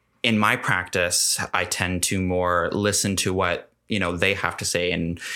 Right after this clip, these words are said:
you know, all counselors are different. And so that plays into mine, where I'm more of playing into that mindfulness aspect of,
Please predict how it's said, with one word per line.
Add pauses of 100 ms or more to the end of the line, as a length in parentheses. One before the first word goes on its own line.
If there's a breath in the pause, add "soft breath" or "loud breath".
you
know,
all
counselors
are (100)
different. (100)
And
so
that
plays
into
mine,
where
I'm
more
of (560 loud breath)
playing
into
that
mindfulness
aspect
of,